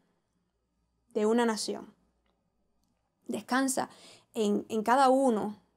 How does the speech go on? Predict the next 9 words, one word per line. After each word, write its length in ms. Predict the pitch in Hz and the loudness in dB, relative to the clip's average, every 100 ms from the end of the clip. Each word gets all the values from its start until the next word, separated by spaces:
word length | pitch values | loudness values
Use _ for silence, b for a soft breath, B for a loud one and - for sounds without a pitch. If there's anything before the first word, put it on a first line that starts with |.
| _ | _
de 100 | - | -8
sus 320 | 208 220 208 - | -4 -2 -2 0
humildes 420 | 233 247 247 240 | 2 4 2 2
integrantes. 840 | 214 185 180 - - - - - _ _ _ _ B B B B _ | -2 0 -4 -6 -10 -12 -14 -14 _ _ _ _ B B B B _
Cuando 320 | 226 220 214 | 2 4 2
logra 380 | 226 330 392 - | 4 6 4 4
conectar 760 | 254 220 208 - 254 214 - - _ _ _ | 4 4 -2 4 4 4 -2 -14 _ _ _
su 200 | - 269 | -2 6
voluntad 680 | 240 240 233 220 262 233 | 6 6 4 4 4 4